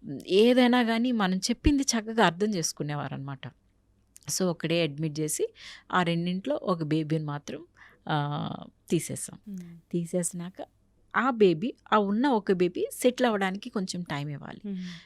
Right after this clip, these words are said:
Speaker 1: వెంటనే తీసేసిన తర్వాత ఇమ్మీడియట్‌గా నెక్స్ట్ ప్రొసీజర్ చేయకూడదు. So ఏదైతే ఒక బేబీ సర్వైవ్ ఉందో, ఆ సర్వైవల్ బేబీ ఉందో, ఆ బేబీ బాగా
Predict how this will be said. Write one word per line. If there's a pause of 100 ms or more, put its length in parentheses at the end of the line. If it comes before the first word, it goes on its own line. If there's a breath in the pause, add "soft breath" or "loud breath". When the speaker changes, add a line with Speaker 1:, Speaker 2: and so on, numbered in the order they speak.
(100)
Speaker 1:
వెంటనే
తీసేసిన
తర్వాత
ఇమ్మీడియట్‌గా
నెక్స్ట్
ప్రొసీజర్
చేయకూడదు. (460 loud breath)
So
ఏదైతే
ఒక
బేబీ
సర్వైవ్
ఉందో, (100)
ఆ
సర్వైవల్
బేబీ
ఉందో,
ఆ
బేబీ
బాగా